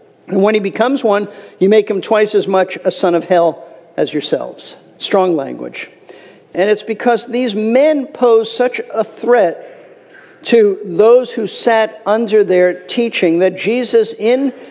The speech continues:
this sermon, the Sermon on the Mount, warns those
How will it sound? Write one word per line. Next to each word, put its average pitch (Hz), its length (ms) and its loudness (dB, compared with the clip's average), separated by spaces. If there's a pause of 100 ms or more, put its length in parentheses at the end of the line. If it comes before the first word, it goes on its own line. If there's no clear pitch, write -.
(220)
this - 260 2
sermon, 202 480 0
the 170 100 -2
Sermon 240 440 0
on 214 140 2
the 202 60 0
Mount, 180 380 0 (300)
warns 254 520 2
those 220 440 4